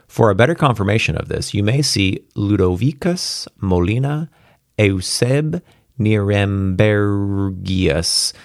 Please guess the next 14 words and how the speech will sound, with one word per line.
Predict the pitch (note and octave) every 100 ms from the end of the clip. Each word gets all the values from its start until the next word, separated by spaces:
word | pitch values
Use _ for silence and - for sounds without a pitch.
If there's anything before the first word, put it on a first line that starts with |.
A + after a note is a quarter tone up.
| - -
with | A#2+ G#2
diverse | F#2+ G#2+ A#2 A#2 D#3+ -
others. | - G#2 - - - -
The | - F2+
Venerable | F2+ D3 G3+ B2+ G#2+ - F2+
Bede | A#2+ C#3 D#2+ E2
also, | - A#2+ E3+ - D#2 D2 D2+ D#2
uh, | F2 D#2+ -
thought | - - D#2+ -
the | -
planets | - E2 D2+ -
to | -
consist | E2 - F2 -
of | E2